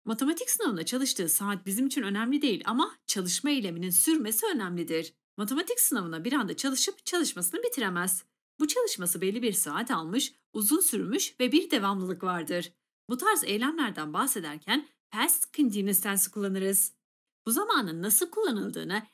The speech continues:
en ince ayrıntısına kadar ele alalım, bol bol örnekler çözelim ki aklınızda daha kalıcı bir yer edinsin. Affirmative form, olumlu hal demektir. Eğer past continuous tense ile ilgili olumlu cümle kurmak istiyorsanız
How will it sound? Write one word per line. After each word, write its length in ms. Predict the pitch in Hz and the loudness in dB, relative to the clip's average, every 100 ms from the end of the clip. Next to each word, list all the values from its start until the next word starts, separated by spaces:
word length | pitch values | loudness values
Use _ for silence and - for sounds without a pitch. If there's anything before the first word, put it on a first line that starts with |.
| _ | _
en 200 | 269 381 | 0 2
ince 340 | 285 208 180 165 | 2 0 0 2
ayrıntısına 540 | 214 349 302 - 190 | 2 2 2 0 0
kadar 300 | 185 165 160 - | -4 -8 -4 0
ele 200 | 330 349 | 2 2
alalım, 360 | 180 170 220 - - | 0 0 -2 -6 -4
bol 260 | 208 311 254 | 2 2 2
bol 140 | 196 | 0
örnekler 480 | 190 262 277 175 170 | 2 2 2 0 -2
çözelim 440 | 311 - 480 302 | 0 2 2 2
ki 240 | - 214 - _ _ | 2 0 -2 _ _
aklınızda 720 | 311 - - 208 151 233 320 - | 0 0 0 -2 0 0 0 0
daha 200 | 339 339 | 0 0
kalıcı 320 | 208 180 294 | -2 0 2
bir 100 | 427 | 4
yer 180 | 359 247 | 4 4
edinsin. 640 | 220 220 226 226 240 - _ _ _ _ _ - | 2 4 4 4 2 -2 _ _ _ _ _ -2
Affirmative 580 | 247 381 480 349 170 156 | 0 2 4 2 0 -4
form, 340 | - 202 294 - | -2 0 0 -2
olumlu 360 | 262 269 156 202 | 0 2 2 0
hal 280 | 233 254 196 | 0 0 0
demektir. 640 | 185 190 180 190 196 180 _ _ _ _ _ _ _ _ - | 0 -2 0 0 0 -4 _ _ _ _ _ _ _ _ -2
Eğer 360 | 214 196 156 | 0 2 0
past 420 | - 190 175 - - | -4 0 2 0 0
continuous 480 | 220 247 415 403 | 0 2 2 2
tense 320 | - 175 170 160 | 2 2 2 0
ile 40 | |
ilgili 200 | 147 - | -4 -2
olumlu 300 | 240 302 339 | 0 2 2
cümle 240 | 196 165 | -2 -4
kurmak 260 | 160 254 381 | -2 0 0
istiyorsanız 680 | - 180 165 - 180 226 | -2 -2 -4 -4 0 0